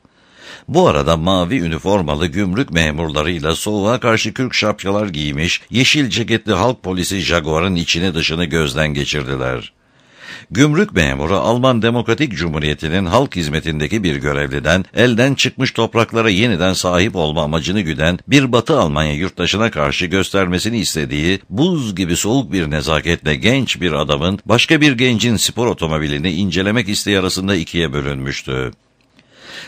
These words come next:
Sınırın yirmi mil ötesinde İngilizlerin Yalta'da alınan kararlara şerefle boyun eğerek bin dokuz yüz kırk beşte Berlin'e doğru yürüyüşlerine son verdikleri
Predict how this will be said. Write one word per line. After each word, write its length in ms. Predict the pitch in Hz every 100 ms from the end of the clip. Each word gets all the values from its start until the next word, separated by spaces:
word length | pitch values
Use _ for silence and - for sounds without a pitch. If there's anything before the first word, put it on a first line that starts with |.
| -
Sınırın 420 | - 151 170 180
yirmi 360 | 143 127 131 156
mil 180 | 87
ötesinde 560 | 76 80 76 78 80 90
İngilizlerin 640 | 147 139 85 73 67 73 87
Yalta'da 500 | 90 123 104 92 85
alınan 360 | 80 71 92
kararlara 600 | 82 80 78 73 73 80
şerefle 520 | - 98 143 98 90
boyun 280 | 78 92 120
eğerek 520 | 76 71 69 85 -
bin 220 | 92 143 143
dokuz 280 | 123 165
yüz 140 | 113 -
kırk 240 | 92 -
beşte 340 | 80 78 78 80
Berlin'e 460 | 110 71 82 80
doğru 260 | 80 78 113
yürüyüşlerine 640 | 85 90 87 85 85 85
son 340 | - 113 123 73
verdikleri 680 | 73 71 80 76 71 85